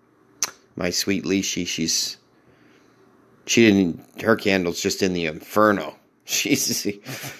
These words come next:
um, so, you know, the dogs are a challenge. The, the childcare is a challenge. Um, and I'm up against it with the Punchline's deadlines. But we're gonna all make it happen,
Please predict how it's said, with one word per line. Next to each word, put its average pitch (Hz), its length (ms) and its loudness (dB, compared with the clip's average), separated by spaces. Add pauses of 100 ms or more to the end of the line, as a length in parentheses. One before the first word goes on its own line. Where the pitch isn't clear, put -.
(200)
um, 87 560 0 (420)
so, 95 460 4
you 101 180 2
know, 95 140 4
the 87 140 -2
dogs 92 680 2
are 98 160 2
a 95 60 4
challenge. 87 640 -4
The, 85 160 -8 (320)
the 85 100 -2
childcare 90 720 0
is 85 120 -4
a 85 40 -12
challenge. 85 760 -4
Um, 80 440 -6 (1700)
and 90 240 2
I'm 92 140 2
up 92 160 2
against 90 460 -2
it - 100 0
with 90 240 -6
the - 240 -6
Punchline's 90 840 0
deadlines. 85 1000 -2 (1300)
But 104 100 6
we're 120 160 10
gonna 131 160 8
all 123 140 8
make 120 240 6
it 110 80 2
happen, 104 440 0